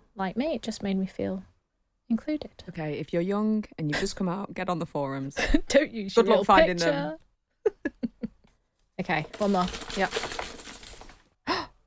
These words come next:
Speaker 1: We've
Speaker 2: Yes.
Speaker 1: come full circle.
Speaker 2: Go on.
Speaker 1: What advice would you give to your younger self?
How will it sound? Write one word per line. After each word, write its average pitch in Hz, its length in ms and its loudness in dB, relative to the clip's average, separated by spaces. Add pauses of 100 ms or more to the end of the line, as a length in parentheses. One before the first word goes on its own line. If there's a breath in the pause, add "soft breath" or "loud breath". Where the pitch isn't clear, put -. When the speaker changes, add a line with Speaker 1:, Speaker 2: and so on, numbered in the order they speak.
Speaker 1:
We've 196 120 4
Speaker 2:
Yes. 196 60 -14
Speaker 1:
come 214 280 2
full 196 260 -4
circle. 190 640 -4 (180)
Speaker 2:
Go 175 120 -4
on. 175 220 -2 (480)
Speaker 1:
What 190 200 2
advice 202 420 2
would 190 160 -6
you 180 60 -2
give 156 300 -6
to - 140 -6
your 175 160 0
younger 180 360 0
self? 196 560 -4